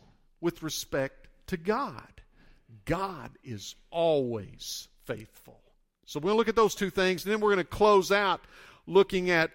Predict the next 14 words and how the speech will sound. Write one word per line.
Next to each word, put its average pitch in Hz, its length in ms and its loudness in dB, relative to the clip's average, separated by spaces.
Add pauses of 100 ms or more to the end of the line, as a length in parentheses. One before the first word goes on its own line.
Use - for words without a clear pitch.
uh, 156 160 2
the 143 100 -2
fact 170 420 0
that 127 240 -4
God 175 500 2 (340)
hears 160 340 -2
our 123 160 -2
prayers. - 800 -12 (520)
I 170 400 -4
am 170 180 -8
so 165 260 -10
thankful 131 440 -10
for 110 200 -14
that. 104 360 -16